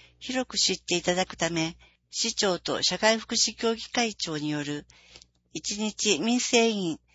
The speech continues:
児童委員活動を実施しました。日頃から民生委員、児童委員が地域の方々を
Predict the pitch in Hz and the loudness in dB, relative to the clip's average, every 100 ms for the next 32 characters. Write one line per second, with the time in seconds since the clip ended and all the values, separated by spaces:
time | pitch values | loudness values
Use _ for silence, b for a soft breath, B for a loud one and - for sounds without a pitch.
0 | b b b 185 196 254 262 262 262 - | b b b -10 -6 -2 2 2 2 0
1 | 262 226 190 170 156 147 151 - 190 - | -2 -2 -2 -2 -2 -2 0 2 2 0
2 | 175 180 - 143 143 - _ _ _ _ | 2 0 0 -4 -6 -14 _ _ _ _
3 | _ _ _ - 208 233 226 226 214 202 | _ _ _ -14 -4 -2 0 0 2 6
4 | 202 - - 208 240 - 254 247 226 175 | 4 4 -2 -4 -2 4 4 4 0 -2
5 | 185 214 220 220 185 160 143 151 b b | 0 2 4 2 0 0 -2 -6 b b
6 | b b _ - - 269 - 214 185 - | b b _ -4 2 2 2 0 0 0
7 | 185 214 202 170 156 151 | 0 0 2 0 0 -4